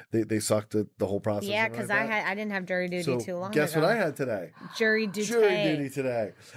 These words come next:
Speaker 1: And so, uh, I did not get selected for a jury, but I was in the selection process
Speaker 2: Voir
Speaker 1: for
Speaker 2: dire.
Speaker 1: a jury. What?
Speaker 2: Voir, voir dire.
Speaker 1: What does that mean?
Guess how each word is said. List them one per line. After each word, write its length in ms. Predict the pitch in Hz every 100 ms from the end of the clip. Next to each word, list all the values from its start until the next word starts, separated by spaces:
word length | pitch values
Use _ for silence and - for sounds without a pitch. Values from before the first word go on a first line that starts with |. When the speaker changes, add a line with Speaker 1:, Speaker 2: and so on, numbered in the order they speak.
| -
Speaker 1:
And 260 | 131 127 123
so, 340 | - 131 123
uh, 180 | 120 120
I 160 | 117 123
did 260 | 117 120
not 320 | 117 120 123 110
get 160 | 117
selected 500 | - 117 107 110 151
for 140 | 143 170
a 60 |
jury, 320 | 156 170 170 170
but 160 | 135
I 80 | 120
was 380 | 113 110 120 107
in 340 | - 123 120
the 60 | 113
selection 440 | - 113 113 104 -
process 460 | - - 139 190 214
Speaker 2:
Voir 320 | 220 214 214
Speaker 1:
for 60 | 202
Speaker 2:
dire. 60 | 208 202 202 214
Speaker 1:
a 20 |
jury. 140 | 226 190 - - - - _ _ _ _ -
What? 260 | 120 220 - _ 190
Speaker 2:
Voir, 480 | 180 202 196 185 -
voir 720 | 170 185 196 196 196 196 185 - _ _ 160
dire. 420 | 190 196 175 151
Speaker 1:
What 80 | 113
does 60 | 107
that 120 | 113
mean? 240 | 104 95